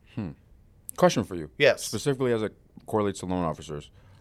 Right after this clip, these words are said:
Speaker 1: Uh, how do loan, loan officers spend, like, spend their money for their business and, like, lose money? Are there loan officers that just spend, like, a lot of money and don't see the business come in? And, like, how does that, what does that look like?
Speaker 2: Not individual loan officers. Mortgage branches, hell to the yes.
Speaker 1: Okay.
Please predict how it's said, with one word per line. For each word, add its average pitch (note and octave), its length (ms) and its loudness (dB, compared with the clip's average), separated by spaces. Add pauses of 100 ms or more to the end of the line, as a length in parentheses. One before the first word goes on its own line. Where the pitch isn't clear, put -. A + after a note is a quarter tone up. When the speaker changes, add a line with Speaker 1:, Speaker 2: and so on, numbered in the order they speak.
(120)
Speaker 1:
Uh, - 160 -2
how C3+ 160 4
do G3+ 80 0
loan, B2+ 380 2
loan A2 260 6
officers G#2+ 340 2
spend, G2 460 2
like, E2 180 2
spend G#2 320 -2
their F#2+ 60 2
money F#2+ 200 2
for F2+ 120 -6
their E2 100 -2
business E2 460 0
and, D#2+ 120 -4
like, C#2+ 140 -6
lose D#2+ 260 -4
money? C#2 280 -6
Are E2 80 4
there G2 120 6
loan G2 200 4
officers F#2+ 240 0
that F2 120 0
just D#2 160 -6
spend, F2+ 500 0 (360)
like, E2+ 180 4
a D#2+ 60 -2
lot F2 220 6
of E2+ 40 0
money E2+ 220 0
and D#2 140 -2
don't E2 260 0
see F2+ 140 -6
the D#2+ 100 -8
business D#2+ 340 -4
come D#2+ 160 -4
in? F2 120 -2
And, E2 100 -4
like, D2 120 -6
how E2 120 -4
does D#2+ 160 -4
that, D#2 240 -6
what F#2 100 -2
does F#2+ 60 0
that - 140 2
look D#2+ 240 -6
like? C#2+ 160 -8 (120)
Speaker 2:
Not F#3+ 320 4
individual F#3 480 0
loan B2+ 280 0
officers. A#2 640 -4
Mortgage D3+ 480 2
branches, D#3 500 0
hell B2+ 160 0
to - 80 -6
the D#2+ 80 -14
yes. F#2 480 -6
Speaker 1:
Okay. D#2 240 -8